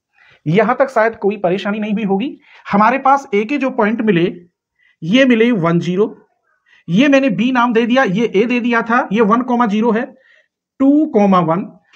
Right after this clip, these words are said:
सी के पॉइंट ले लीजिए आप, जो यहां इंटरसेक्ट कर रहे हैं, ज़ीरो कॉमा टू,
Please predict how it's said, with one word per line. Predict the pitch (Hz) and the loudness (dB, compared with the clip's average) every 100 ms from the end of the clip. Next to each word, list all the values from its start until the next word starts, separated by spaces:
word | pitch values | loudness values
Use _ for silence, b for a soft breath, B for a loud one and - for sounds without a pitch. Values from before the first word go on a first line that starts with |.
| b | b
सी | - 262 269 | -6 -2 0
के | 320 | 0
पॉइंट | 311 254 254 | 2 0 2
ले | 226 220 | 2 2
लीजिए | 254 214 240 220 | 2 -2 0 2
आप, | 170 202 | 2 0
जो | 196 | 0
यहां | 208 220 | -2 -2
इंटरसेक्ट | 202 240 220 220 220 | -4 -4 -4 -6 -4
कर | - | -2
रहे | 190 214 | 0 2
हैं, | 190 | 0
ज़ीरो | 190 202 247 | -2 0 0
कॉमा | 202 175 160 | 0 0 0
टू, | 175 214 247 | -2 -4 -4